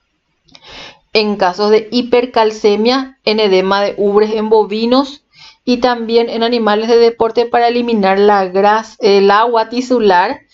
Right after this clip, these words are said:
y marcar así los músculos en el momento de la exposición. Tiene efectos adversos. Entre ellos está la ototoxicidad. Es reversible, pero esa ototoxicidad se potencia cuando se combina el uso de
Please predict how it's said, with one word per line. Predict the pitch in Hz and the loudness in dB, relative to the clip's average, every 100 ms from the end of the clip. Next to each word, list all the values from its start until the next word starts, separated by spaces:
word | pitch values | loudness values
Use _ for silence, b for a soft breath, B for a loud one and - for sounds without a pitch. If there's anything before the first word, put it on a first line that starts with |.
| b b | b b
y | - | -2
marcar | 240 233 214 214 190 | 0 0 -4 -2 -2
así | 202 208 196 | -2 -4 -4
los | 196 196 | -2 -2
músculos | 196 180 - 208 196 | -2 -2 0 0 0
en | 202 | 0
el | |
momento | 214 208 180 165 175 | 0 0 0 0 2
de | 180 | 2
la | 185 | 0
exposición. | 185 - 208 220 214 160 151 135 - _ _ _ _ _ - - _ b b b b b b _ - | -2 -4 -6 -6 -8 -4 -4 -6 -16 _ _ _ _ _ -20 -20 _ b b b b b b _ -2
Tiene | 247 269 | 0 2
efectos | 330 294 240 220 214 | 0 -2 -2 -4 -2
adversos. | 220 175 196 190 - 151 - - _ _ _ | -4 0 0 0 -2 -10 -12 -18 _ _ _
Entre | 208 214 226 220 208 | -2 0 2 2 2
ellos | 214 247 | 2 0
está | 247 226 196 | -2 -2 0
la | 196 - | 0 0
ototoxicidad. | 220 233 240 240 240 240 262 269 214 175 165 _ - | 0 0 -2 -2 -2 -2 -4 2 2 2 -2 _ -2
Es | 247 269 262 | 0 0 0
reversible, | 240 233 233 233 202 190 190 190 | 2 2 2 -2 -4 0 2 0
pero | - 208 202 | 0 0 2
esa | 202 202 - 220 | 0 -2 0 0
ototoxicidad | 220 226 220 233 247 240 247 190 190 | 0 -2 -2 -4 -4 -2 2 2 0
se | - 220 | -2 -2
potencia | 214 214 214 196 190 220 220 | 0 -4 -2 -4 -2 0 0
cuando | 220 214 220 | 0 -2 -4
se | 214 233 | -2 -2
combina | 233 214 190 185 226 240 240 | 0 -2 -2 -6 -4 -2 -2
el | |
uso | 185 180 208 | -2 -4 0
de | 208 214 214 | 2 2 0